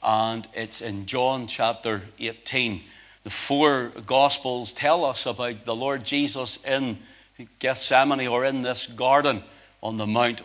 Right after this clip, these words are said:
of Olives. It's only Matthew twenty-six and in Mark fourteen that the word Gethsemane is used. The other, uh, two evangelists don't use the word Gethsemane, just call it, uh, to a garden, or maybe just talk about the hill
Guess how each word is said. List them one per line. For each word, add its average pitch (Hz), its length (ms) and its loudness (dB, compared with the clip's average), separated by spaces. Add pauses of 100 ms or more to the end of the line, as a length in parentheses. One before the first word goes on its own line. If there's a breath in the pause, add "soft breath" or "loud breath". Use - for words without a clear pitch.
of 113 280 -8
Olives. 117 600 -6 (840 soft breath)
It's - 220 -4
only 143 320 0
Matthew 139 440 4
twenty-six 135 920 -2
and 127 220 0
in 117 160 -4
Mark 127 360 0
fourteen 131 840 -6 (280 loud breath)
that 135 240 4
the 131 100 2
word 127 540 2
Gethsemane 139 960 2
is 113 180 -4
used. 127 380 0
The 120 140 0
other, 123 340 2 (460 loud breath)
uh, 113 100 -2
two 139 240 0
evangelists 139 600 4
don't 139 260 -2
use 131 260 -4
the 131 80 -4
word 117 220 -2
Gethsemane, 127 580 0
just 113 160 -6
call 117 320 -2
it, 107 80 -6 (380 loud breath)
uh, 104 260 0 (100)
to 110 200 -8
a 107 40 -6
garden, 113 460 0
or 104 140 -4
maybe 110 280 -4
just 110 200 -10
talk 110 240 -2
about 107 260 -6
the 101 140 -6
hill 113 500 -4